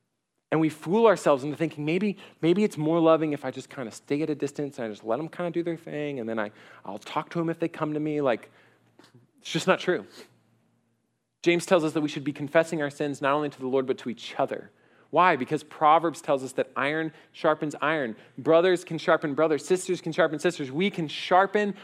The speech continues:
one another. The best community is gonna make us all better. That's why we have opportunities here at Grace, even just, just moments in ministries where people get together, uh, for things like Celebrate Recovery, where it says, "Hey, we're gonna keep you accountable to help you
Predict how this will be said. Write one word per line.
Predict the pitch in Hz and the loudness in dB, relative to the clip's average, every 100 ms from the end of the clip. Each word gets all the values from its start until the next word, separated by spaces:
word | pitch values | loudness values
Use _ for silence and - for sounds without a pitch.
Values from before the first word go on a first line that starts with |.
| - | -2
one | 160 175 | 0 2
another. | 170 180 156 139 | 4 4 4 2
The | 147 | 4
best | 180 185 - | 6 4 2
community | 196 196 196 | 0 2 2
is | 160 | 2
gonna | 160 | 2
make | 156 151 156 180 190 - - - | 2 0 4 4 2 -4 -6 -2
us | 165 - | -2 2
all | 160 165 170 170 - _ - | 6 8 8 6 -2 _ -18
better. | 127 180 190 165 107 104 - _ - - | 8 12 12 10 4 -4 -18 _ -20 2
That's | 196 196 | 4 8
why | 196 202 | 8 10
we | 202 | 8
have | 185 185 | 8 8
opportunities | 185 185 - 202 196 180 - | 6 4 -2 -2 0 -2 -2
here | 202 214 | 2 4
at | 196 | 4
Grace, | 151 220 233 | 6 6 6
even | 185 156 | 2 0
just, | 151 - - - | -2 -6 -12 -4
just | 185 165 | -2 0
moments | 185 185 214 214 190 | 4 6 6 4 2
in | 180 | 2
ministries | 185 214 - 208 185 - - | 2 2 2 2 2 -2 0
where | 190 | 2
people | 185 220 202 | 4 4 6
get | 180 | 6
together, | - 175 170 208 202 170 139 - | 2 2 6 6 6 2 0 2
uh, | 180 180 | 6 6
for | 160 185 | 4 0
things | 208 208 | 2 4
like | 196 | 4
Celebrate | - 226 220 220 | 8 8 10 8
Recovery, | 208 233 240 185 | 8 8 10 8
where | 165 | 6
it | 175 | 4
says, | - 208 196 | 4 6 6
"Hey, | 160 196 | 6 6
we're | 214 196 | 8 8
gonna | 226 202 - - | 6 4 2 -2
keep | 240 | 4
you | 196 | 4
accountable | 170 202 208 220 233 226 - | 6 6 8 8 8 6 2
to | 196 | 4
help | 175 226 208 | 8 6 8
you | 220 | 2